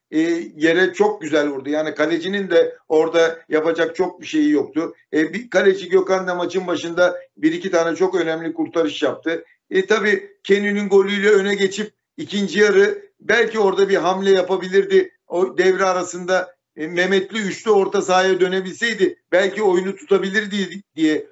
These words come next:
düşünüyorum ben Bandırmaspor'un. Ama Mustafa Hoca ben, e, hücumda daha etkili olur, ikinci golü bulurum e, yolunu seçti.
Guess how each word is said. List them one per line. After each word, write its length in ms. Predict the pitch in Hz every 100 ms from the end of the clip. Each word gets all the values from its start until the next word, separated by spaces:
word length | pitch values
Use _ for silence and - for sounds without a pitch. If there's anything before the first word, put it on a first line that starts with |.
| _
düşünüyorum 520 | 139 165 156 147 143
ben 220 | 143 143 139
Bandırmaspor'un. 800 | 139 135 135 127 - 196 202 - _
Ama 360 | - 196 196 - - -
Mustafa 420 | 170 214 202 196
Hoca 300 | 170 185 165
ben, 320 | 175 180 - _ _ _ - -
e, 260 | 160 165 165 _ _
hücumda 760 | 160 185 202 190 208 185 - _ _ _ _ - 147
daha 220 | 160 185 185
etkili 340 | - - 185
olur, 280 | 180 180 202
ikinci 360 | - 196 190
golü 340 | 202 196 180 170
bulurum 420 | 175 196 190 - _ _
e, 80 | 151
yolunu 540 | 165 196 170 175 190 190
seçti. 680 | 160 131 - 202 196 -